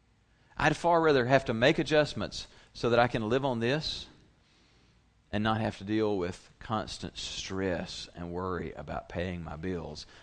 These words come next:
not have fights and friction and tension. I mean, how many times for the married people in the room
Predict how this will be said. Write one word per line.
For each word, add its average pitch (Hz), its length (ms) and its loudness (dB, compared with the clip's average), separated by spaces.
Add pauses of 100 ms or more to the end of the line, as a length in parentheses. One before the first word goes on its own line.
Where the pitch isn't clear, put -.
not 98 220 0
have 104 240 2
fights 104 640 -2
and 80 100 -8 (320)
friction 92 580 -2
and 85 260 -8
tension. 120 380 -2 (160)
I 107 60 -6
mean, 107 100 0 (100)
how 156 280 6
many 160 160 2
times 147 340 4
for - 140 -4
the 107 80 0
married 120 300 4
people 113 240 2
in 107 60 0
the 101 60 -2
room 104 200 -2